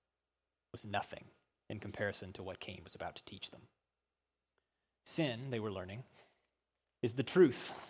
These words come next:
of the monster under the bed. Time passes, the boys grow up to adulthood.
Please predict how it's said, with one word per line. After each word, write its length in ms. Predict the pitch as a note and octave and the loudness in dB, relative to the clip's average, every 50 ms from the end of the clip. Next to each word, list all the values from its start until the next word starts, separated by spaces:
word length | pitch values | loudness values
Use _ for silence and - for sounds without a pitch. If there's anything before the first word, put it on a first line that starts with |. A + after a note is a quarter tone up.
| - - - | -18 -10 -8
of 100 | A#2+ A2+ | -4 -2
the 80 | B2 A#2+ | 4 6
monster 400 | A#2+ A#2+ A#2+ - - - B2+ B2 | 6 6 6 4 2 2 2 4
under 140 | A#2+ A#2+ | 4 2
the 80 | A2+ A#2 | 0 4
bed. 320 | A#2+ C3+ B2+ A2+ - - - - - - _ _ _ _ _ _ _ _ _ _ _ _ _ _ _ _ _ _ _ _ _ _ _ _ _ _ _ _ _ _ _ - | 6 6 6 6 4 -2 -12 -18 -20 -20 _ _ _ _ _ _ _ _ _ _ _ _ _ _ _ _ _ _ _ _ _ _ _ _ _ _ _ _ _ _ _ 4
Time 220 | C3 B2+ C3 C3 | 6 6 6 6
passes, 420 | A#2+ B2 A#2+ A#2 - - B2+ A#2 | 6 6 6 6 4 0 -4 -4
the 80 | - A2+ | -4 -2
boys 260 | G2+ A#2 A#2 A#2 A2+ | 0 0 0 0 0
grow 220 | - A#2 A2+ A#2 A2 | 0 0 2 2 2
up 120 | A2 - | 0 0
to 100 | - C3 | -2 -6
adulthood. 480 | A#2 G2+ G#2 G2 G2+ - - - A2 A#2 | -4 -4 -4 -8 -8 -10 -14 -14 -16 -16